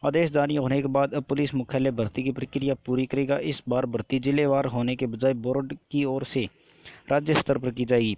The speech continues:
पदों के लिए आवंटन जिलेवार होगा। तो दोस्तों, पाँच हज़ार कांस्टेबलों की भर्ती का निर्देश जारी हो चुका है,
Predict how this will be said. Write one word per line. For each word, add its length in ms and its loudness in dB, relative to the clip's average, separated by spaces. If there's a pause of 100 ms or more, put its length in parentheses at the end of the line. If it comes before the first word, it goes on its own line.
पदों 220 0
के 140 0
लिए 140 2
आवंटन 420 0
जिलेवार 400 2
होगा। 280 -4 (840)
तो 120 -6
दोस्तों, 360 -2 (680)
पाँच 160 2
हज़ार 220 0
कांस्टेबलों 480 -2
की 60 -6
भर्ती 360 -4 (640)
का 140 2
निर्देश 420 -2
जारी 220 2
हो 100 2
चुका 240 -2
है, 220 -2